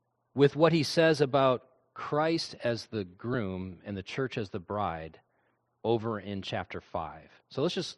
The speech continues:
read this together. Uh, Ephesians three fourteen through nineteen. Paul writes, "For this reason I bow my knees before the Father,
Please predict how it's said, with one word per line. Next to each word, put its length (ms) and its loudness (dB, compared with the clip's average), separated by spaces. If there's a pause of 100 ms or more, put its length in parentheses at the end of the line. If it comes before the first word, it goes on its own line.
(140)
read 320 0
this 180 -2
together. 640 -4 (120)
Uh, 220 -4
Ephesians 480 -4
three 400 -4
fourteen 840 -6 (680)
through 140 -4
nineteen. 720 -6 (920)
Paul 140 8
writes, 240 8
"For 100 -6
this 220 2
reason 340 2
I 120 4
bow 220 2
my 160 2
knees 280 0
before 280 -2
the 80 0
Father, 580 0